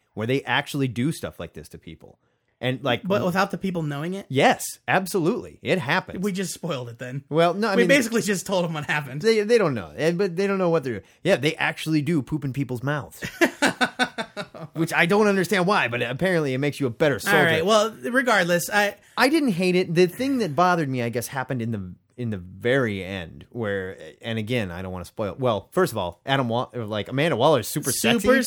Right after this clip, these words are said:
Speaker 2: sexy,
Speaker 1: The
Speaker 2: thin
Speaker 1: Wall?
Speaker 2: and young Amanda
Speaker 1: Yeah,
Speaker 2: Waller.
Speaker 1: jeez, I, I, I need, like, I need the big, like, you know, Oprah of a woman.
Speaker 2: Sassy, yeah.
Speaker 1: Big and fat like Oprah.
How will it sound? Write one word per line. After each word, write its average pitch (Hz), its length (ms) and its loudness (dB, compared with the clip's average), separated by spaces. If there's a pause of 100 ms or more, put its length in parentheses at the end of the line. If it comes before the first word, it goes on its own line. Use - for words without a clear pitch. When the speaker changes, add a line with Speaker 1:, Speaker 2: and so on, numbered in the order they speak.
(120)
Speaker 2:
sexy, 247 600 0
Speaker 1:
The 240 160 2
Speaker 2:
thin 131 40 2
Speaker 1:
Wall? 175 460 6
Speaker 2:
and 185 260 0
young 196 340 0
Amanda 185 460 -2
Speaker 1:
Yeah, 180 380 4
Speaker 2:
Waller. 123 160 -4
Speaker 1:
jeez, 170 360 0
I, 151 260 2
I, 190 180 0
I - 40 2
need, 285 120 -2
like, 208 300 -2
I 208 120 -4
need 320 160 -2
the 131 80 -4
big, 185 400 -4
like, 143 240 -2 (160)
you 160 120 -4
know, 107 280 -6 (160)
Oprah 170 100 6 (280)
of 98 60 -8
a - 20 -6
woman. 98 60 -2
Speaker 2:
Sassy, 185 640 0
yeah. 170 280 -6
Speaker 1:
Big 220 260 0
and 117 120 -2
fat 190 440 4
like 104 300 -4
Oprah. 202 480 4